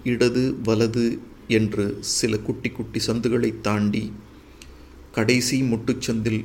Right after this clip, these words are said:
இருக்கும் அந்த சிறிய சிமெண்ட் வீடுதான் பெரியம்மாவின் வீடு. மூன்று அறைகள். அதில் இரண்டு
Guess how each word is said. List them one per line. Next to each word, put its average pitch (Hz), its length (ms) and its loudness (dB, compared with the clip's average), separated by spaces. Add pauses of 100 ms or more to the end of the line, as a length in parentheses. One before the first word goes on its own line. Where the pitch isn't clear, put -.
இருக்கும் 113 680 0
அந்த 113 280 0
சிறிய 120 420 0
சிமெண்ட் 117 460 0
வீடுதான் 104 560 2 (260)
பெரியம்மாவின் 107 680 0
வீடு. 107 320 0 (1300)
மூன்று 120 440 0
அறைகள். 110 460 2 (1120)
அதில் 110 420 0
இரண்டு 117 640 2